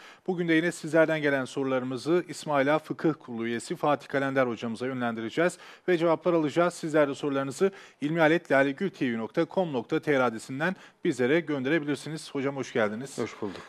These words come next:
Speaker 1: Nasılsınız, iyisiniz inşallah?
Speaker 2: Çok şükür Rabbimize teşekkür ederim. Allah razı olsun.
Speaker 1: Rabbim iyilikler versin inşallah.
Speaker 2: Amin.
Speaker 1: Ee, ilk sorumuz hocam. Ben çiftçiyim, fındık tarlam var, her yıl mahsulümün öşrünü veriyorum. Çok şükür, ancak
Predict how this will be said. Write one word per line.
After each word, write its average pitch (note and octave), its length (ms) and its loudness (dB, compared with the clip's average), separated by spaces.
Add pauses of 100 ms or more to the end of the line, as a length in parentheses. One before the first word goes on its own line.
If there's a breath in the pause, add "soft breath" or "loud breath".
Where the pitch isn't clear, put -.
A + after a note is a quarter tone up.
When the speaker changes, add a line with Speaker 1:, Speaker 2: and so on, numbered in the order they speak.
(120)
Speaker 1:
Nasılsınız, A2+ 340 -6
iyisiniz A2+ 300 -6
inşallah? G2+ 360 -4
Speaker 2:
Çok C3 180 0
şükür - 260 -8
Rabbimize F2+ 460 -6
teşekkür - 480 -8
ederim. E2+ 240 -8
Allah F2 180 -4
razı E2+ 120 -6
olsun. E2 180 -12
Speaker 1:
Rabbim A#2 340 -2
iyilikler G#2+ 500 2
versin F#2 320 -4
inşallah. G#2 340 -4
Speaker 2:
Amin. - 720 -6
Speaker 1:
Ee, A2 180 0
ilk G3 140 -4
sorumuz C#3+ 320 0
hocam. A#2 280 0 (460)
Ben D#3+ 160 4
çiftçiyim, F3+ 560 -4 (280)
fındık D#3 320 -2
tarlam C#3+ 420 4
var, D3+ 240 2
her E3 200 6
yıl C3+ 180 2
mahsulümün C3 580 0
öşrünü C#3+ 420 -4
veriyorum. C3+ 400 2 (140)
Çok - 240 -4
şükür, - 200 -10
ancak C#3 420 2